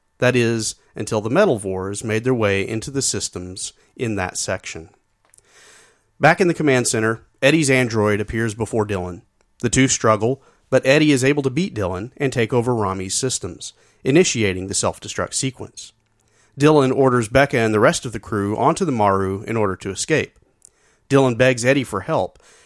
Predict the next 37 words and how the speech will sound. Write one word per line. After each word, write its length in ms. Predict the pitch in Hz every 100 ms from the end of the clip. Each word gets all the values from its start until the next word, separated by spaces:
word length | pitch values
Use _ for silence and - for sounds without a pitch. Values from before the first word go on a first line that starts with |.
| _
and, 380 | 123 135 175 165
after 300 | - 123 -
convincing 600 | 123 123 107 170 208 143
Eddie 260 | 98 95 101
that 220 | 117 120
they 140 | 156 190
would 240 | 180 220
have 220 | 151 104
been 160 | 104 95
friends, 560 | - 151 110 87 - - _ _ _ _
Eddie 240 | 135 143
lifts 300 | 131 151 170
Dylan 360 | 147 135 156 147
off 180 | 131 143
the 80 | 165
deck 320 | 110 92 - _ _ _
and 140 | - 135
unleashes 520 | 135 143 180 196 147
a 60 | 107
massive 500 | 110 131 147 156 135
electric 420 | 131 123 - -
charge 500 | - 107 92 92 107
that 160 | 107
kills 280 | - 117 107
all 240 | 98 139 156
the 100 | 107
maggots 460 | 98 95 101 -
on 180 | 101 107
board 240 | 107 101 104
the 80 |
ship, 360 | 107 101 90 - _ _ _ _ _ _
and 180 | 120 117
also 300 | 143 156 98
kills 460 | - 92 95 98 -
Eddie's 340 | 117 101 95
android 420 | 98 95 90 85 90
body. 380 | 98 101 90